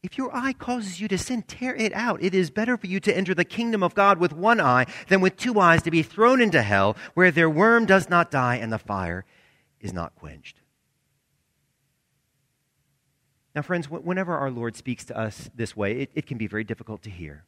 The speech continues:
It can. But these are the words of a loving God, a God who wants to give you the gift of himself, a God who wants to give you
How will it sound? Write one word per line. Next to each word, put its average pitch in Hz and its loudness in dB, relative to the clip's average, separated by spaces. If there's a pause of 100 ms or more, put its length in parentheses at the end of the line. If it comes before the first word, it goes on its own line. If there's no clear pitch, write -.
It - -20
can. 82 -14 (2000)
But - -6
these 185 -2
are - -8
the 156 -8
words 135 -4
of 117 -8
a 131 -8
loving 127 -8
God, 104 -12 (1500)
a 135 -4
God 156 -2
who 165 -2
wants 165 -4
to 139 -8
give 143 -2
you 151 -4
the 123 -4
gift 147 -4 (340)
of 135 -8
himself, 131 -12 (1040)
a 143 -2
God 190 2
who 175 0
wants 160 -8
to - -20
give 151 -2
you 139 -6